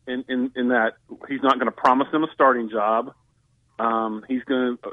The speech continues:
promise them an opportunity for them to come in and earn it.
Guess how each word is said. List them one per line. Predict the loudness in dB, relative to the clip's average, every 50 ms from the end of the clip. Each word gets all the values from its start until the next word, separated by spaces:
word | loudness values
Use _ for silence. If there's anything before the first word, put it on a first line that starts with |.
| -12 0
promise | 4 4 6 6 4 2 2 0
them | 2 2
an | 4 4
opportunity | 2 2 0 -6 -8 -4 -2 0 0 0 0 0 -2 -4 -4 _ _ _ _ _ _ _ _ _ _ _
for | -2 0
them | 2 2 0
to | 2
come | 2 2 2 2 2
in | 0
and | 2 4
earn | 4 4 4 2
it. | -2 -8